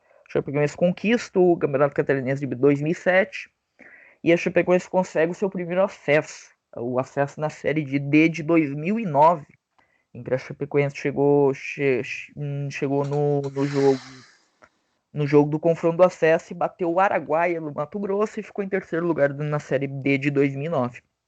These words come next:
Em dois mil e dez, a Chapecoense faz sua primeira participação em sua história na Série C. Ah, e o acesso bate na trave. A Cha-, a Chapecoense bate na trave contra o Ituiutaba. O...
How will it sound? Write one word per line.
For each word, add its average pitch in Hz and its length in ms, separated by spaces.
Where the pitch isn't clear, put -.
Em 151 80
dois 170 200
mil 170 100
e - 20
dez, 139 280
a 139 60
Chapecoense 139 480
faz 143 180
sua 170 140
primeira 175 540
participação 156 600
em 165 60
sua 226 160
história 180 480
na 143 140
Série 101 260
C. 156 320
Ah, 151 640
e 170 140
o 185 80
acesso 180 360
bate 175 280
na - 120
trave. 151 440
A 123 200
Cha-, - 260
a - 20
Chapecoense 139 600
bate 160 360
na 151 120
trave 147 300
contra 165 260
o 175 40
Ituiutaba. 170 880
O... 127 420